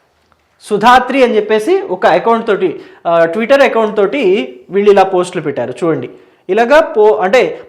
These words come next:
"పాత్ హోల్స్లో చేపలు పడుతున్నారు ఏపీ పీపుల్" అని చెప్పేసి. అంటే వీళ్ళు ఎలాంటి విషయం చిమ్ముతున్నారంటే, ఏపీకి ఎవరైనా పెట్టుబడులు పెట్టడానికి వచ్చేవాళ్ళు కూడా ఇలాంటివి చూసి వెనక్కి వెళ్ళిపోవాలి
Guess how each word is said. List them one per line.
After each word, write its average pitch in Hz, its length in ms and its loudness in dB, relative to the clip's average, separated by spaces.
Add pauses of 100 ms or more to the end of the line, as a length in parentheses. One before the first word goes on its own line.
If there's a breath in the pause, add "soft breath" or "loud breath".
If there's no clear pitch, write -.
"పాత్ 233 260 4
హోల్స్లో 285 380 4
చేపలు 240 360 0
పడుతున్నారు 220 720 0
ఏపీ 226 320 0
పీపుల్" 214 400 -4
అని 180 100 -2
చెప్పేసి. 165 340 -4
అంటే 233 420 0 (260 loud breath)
వీళ్ళు 240 440 4
ఎలాంటి 302 600 2
విషయం 247 280 -4
చిమ్ముతున్నారంటే, 226 800 -2
ఏపీకి 285 480 2
ఎవరైనా 262 260 2
పెట్టుబడులు 247 500 0
పెట్టడానికి 220 500 0
వచ్చేవాళ్ళు 226 460 2
కూడా 220 140 2
ఇలాంటివి 220 500 0
చూసి 262 180 -4
వెనక్కి 233 320 0
వెళ్ళిపోవాలి 226 720 2